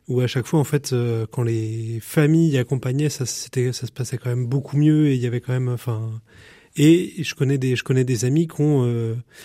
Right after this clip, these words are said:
qui ont par exemple des oncles et tantes ou des cousins, euh, sur place là-bas et qui y vont, euh, régulièrement en famille, euh, où les deux familles en fait sont comme maintenant, enfin, comme des familles, euh, je,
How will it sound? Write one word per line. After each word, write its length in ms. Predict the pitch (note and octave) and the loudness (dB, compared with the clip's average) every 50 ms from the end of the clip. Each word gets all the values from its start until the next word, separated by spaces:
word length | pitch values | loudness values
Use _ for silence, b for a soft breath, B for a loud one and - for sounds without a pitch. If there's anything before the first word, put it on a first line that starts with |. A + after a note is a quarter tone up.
| B B B B | B B B B
qui 80 | - C#3+ | -6 -4
ont 40 | |
par 120 | - - A#2+ | 0 0 0
exemple 260 | A#2+ A#2 B2 C#3 C#3 | 2 2 2 2 2
des 160 | C3 A#2+ A2+ A#2+ | 2 2 2 0
oncles 160 | A#2+ - C3 | 0 0 -2
et 60 | A#2 | -2
tantes 260 | - C3+ D3 C#3+ - | 0 -2 -2 -2 -2
ou 40 | - | -4
des 100 | A#2 A2 | -6 -6
cousins, 440 | - - C3+ C3 B2+ C3+ C#3+ C#3 C3 | -4 -4 -2 0 0 0 0 0 -2
euh, 40 | A#2 | -2
sur 160 | - - C3 | -4 -6 -6
place 260 | - - C3 A#2+ - | -4 -4 -4 -4 -4
là-bas 300 | - B2 A2+ B2+ D3 E3 E3 - _ - | -4 -4 -2 -2 -2 -4 -6 -10 _ -4
et 100 | D3 B2 | -4 -2
qui 160 | - - D3+ C3 | 0 0 0 0
y 40 | |
vont, 240 | A#2 A#2 C#3+ D3 D3+ C3+ | 0 0 0 0 0 0
euh, 360 | B2 A#2+ A#2 A#2 A#2 A2+ A#2 | 0 0 -2 -2 -2 -4 -6
régulièrement 520 | A2+ - A#2 A#2 A#2 A2+ A2+ A#2+ B2+ C3+ C3 | -6 -8 -8 -8 -6 -4 -4 -2 -2 -2 -2
en 20 | |
famille, 580 | B2 - A#2+ G#2+ B2 C3 C3+ C#3 C#3+ C3+ A#2+ A2 | -4 -4 -6 -4 -2 0 0 0 -2 -2 -4 -4
euh, 240 | A2 A2 A2 A2 A2 G#2+ B B B B B B B B B - | -4 -4 -6 -6 -8 -10 B B B B B B B B B -4
où 80 | C3+ | -2
les 80 | B2 A#2+ | -2 0
deux 140 | A#2 C3 A#2+ | 0 0 0
familles 340 | - B2 A#2+ C3+ D#3+ D3+ | 0 2 2 4 4 4
en 60 | C3 - | 2 2
fait 160 | - D3+ - | -2 -2 -2
sont 160 | - C3+ A#2+ | -4 -6 -4
comme 180 | - B2+ B2 B2+ | -4 -2 -2 -2
maintenant, 300 | B2 A#2+ A#2 - C#3+ - | -2 -4 -6 -6 -8 -8
enfin, 320 | - B2+ A#2 A2 A2+ A2+ - b b b b b b b b b b b b _ _ | -6 -4 -4 -4 -6 -8 -12 b b b b b b b b b b b b _ _
comme 220 | - - C3 B2+ | 0 0 2 2
des 120 | C3 B2+ B2 | 2 0 0
familles, 460 | - - C#3 C#3+ D3 D#3 D#3 D3 C3+ | 0 0 0 2 2 4 2 2 2
euh, 180 | B2 A#2+ A#2 | 0 -2 -4
je, 120 | A2+ A#2 | -6 -8